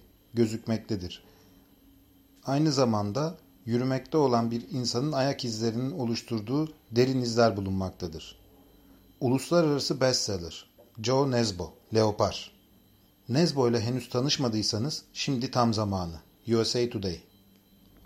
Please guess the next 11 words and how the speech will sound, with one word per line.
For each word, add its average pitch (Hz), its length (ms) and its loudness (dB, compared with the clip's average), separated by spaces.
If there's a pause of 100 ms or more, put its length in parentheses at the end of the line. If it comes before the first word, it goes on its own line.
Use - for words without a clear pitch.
(160)
Kitabın 151 360 4
arka 147 280 4
kapağında 127 720 4 (220)
Joe 131 260 4
Nesbo'nun 135 540 0 (380)
yandan 127 560 2 (100)
bir 135 120 -2
pencereden 127 640 0
bakan 123 360 0
resmi 123 320 0
bulunmakta. 107 680 -2